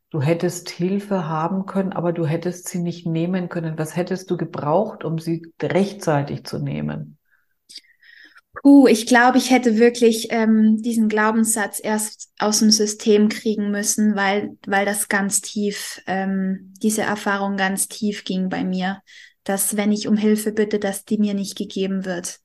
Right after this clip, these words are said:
Speaker 2: Also, dass ich überhaupt offen genug gewesen wäre,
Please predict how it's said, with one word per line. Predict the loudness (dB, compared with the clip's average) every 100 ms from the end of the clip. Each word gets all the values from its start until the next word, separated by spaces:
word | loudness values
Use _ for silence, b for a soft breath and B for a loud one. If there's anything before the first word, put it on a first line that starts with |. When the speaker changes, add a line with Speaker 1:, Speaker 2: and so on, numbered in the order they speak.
| B B B B -6
Speaker 2:
Also, | -2 0
dass | 0 0
ich | -2
überhaupt | -2 0 2 2 0 -6 -8 _ _ _ _ _ _ _ _ _ _ 2
offen | 4 8 8
genug | 8 8 6 2
gewesen | 2 4 2 4 2
wäre, | 4 2 2 0 -2